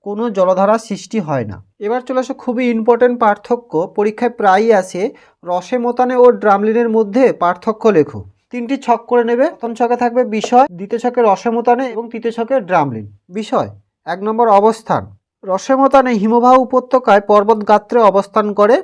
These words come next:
অন্যদিকে ড্রামলিন হিমরেখার নিচে পর্বতের পাদদেশে অবস্থান করে।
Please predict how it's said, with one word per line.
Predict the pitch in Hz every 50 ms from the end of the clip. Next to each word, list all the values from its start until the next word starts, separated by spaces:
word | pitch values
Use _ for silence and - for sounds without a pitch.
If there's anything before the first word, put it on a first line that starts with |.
| - _ _ _ _ _ _ _ _ -
অন্যদিকে | 175 196 202 214 240 226 254 240 285 254
ড্রামলিন | 208 175 196 202 202 226 247 254 220 208 233 294 -
হিমরেখার | _ - 202 202 226 240 247 240 240 269 277
নিচে | 247 220 240 226 - 277 240 165 123 - - _ _
পর্বতের | - 190 196 208 214 214 233 247 247
পাদদেশে | - 226 196 196 202 202 208 208 208 - 285 302
অবস্থান | 240 185 180 185 185 185 - 175 156 135
করে। | - 120 104